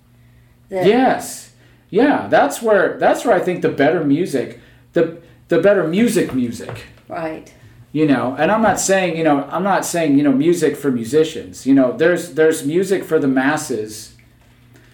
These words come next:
Speaker 2: that's out there that's not on the radio that could appeal to the masses if it was.
Speaker 1: Right.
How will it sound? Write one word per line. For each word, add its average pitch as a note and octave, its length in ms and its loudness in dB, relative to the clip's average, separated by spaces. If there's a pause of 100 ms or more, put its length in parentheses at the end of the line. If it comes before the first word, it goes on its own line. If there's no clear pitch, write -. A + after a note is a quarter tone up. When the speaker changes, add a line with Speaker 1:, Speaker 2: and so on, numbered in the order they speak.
(160)
Speaker 2:
that's D3 280 2
out D#3+ 240 2
there C3 160 0
that's B2 260 -2
not D3+ 180 2
on B2 100 0
the G#2+ 80 -10
radio B2 440 -2
that B2+ 200 -2
could F3+ 180 0
appeal D#3+ 360 -2
to C3 100 -8
the A#2+ 100 -6
masses A2 460 -10
if G#2+ 100 -18
it G#2+ 100 -16
was. - 540 -12 (400)
Speaker 1:
Right. - 480 -12